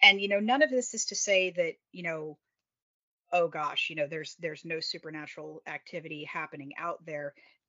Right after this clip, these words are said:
that looks anything like this. It's just, no, if, if there's very clear markers in whatever you're reading that have these very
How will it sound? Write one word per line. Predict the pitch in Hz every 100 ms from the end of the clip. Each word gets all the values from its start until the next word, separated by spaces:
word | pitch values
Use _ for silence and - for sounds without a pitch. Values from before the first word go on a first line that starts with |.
| _ _ -
that | 170 170 185
looks | 175 165 - -
anything | 190 240 220 170 147
like | 156 196 -
this. | 156 -
It's | 160 -
just, | 170 -
no, | 175 165 147 -
if, | 160 _
if | 175 - _ _ _ -
there's | 180 170
very | 160 175 190 202 202 -
clear | 190 185
markers | 165 151 151 - 147 147 -
in | 151 151
whatever | 156 156 165
you're | 160 156
reading | 151 151 143 139 - - _ _ 170
that | 170 - -
have | 170 165 156
these | - 160 143 151
very | 160 160 156 151